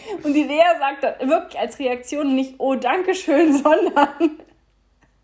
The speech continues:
„Wer lesen kann, ist klar im Vorteil. Ich kann leider nicht lesen.“ <laughs>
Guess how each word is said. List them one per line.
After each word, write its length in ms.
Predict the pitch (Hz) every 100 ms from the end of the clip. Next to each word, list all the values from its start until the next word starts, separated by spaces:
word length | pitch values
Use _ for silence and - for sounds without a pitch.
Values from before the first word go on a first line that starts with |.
| _ _ - 762 698 523
„Wer 240 | 311 285 277
lesen 480 | 294 320 427 370
kann, 340 | - 320 285 302
ist 200 | 294 -
klar 260 | 311 302
im 80 | 294
Vorteil. 600 | 294 269 285 294 269 269 -
Ich 320 | 370 - -
kann 380 | - 349 294 285
leider 340 | 285 285 247
nicht 480 | 247 349 427 - 262
lesen.“ 840 | 247 240 247 254 - 277 277 -
<laughs> 60 | 320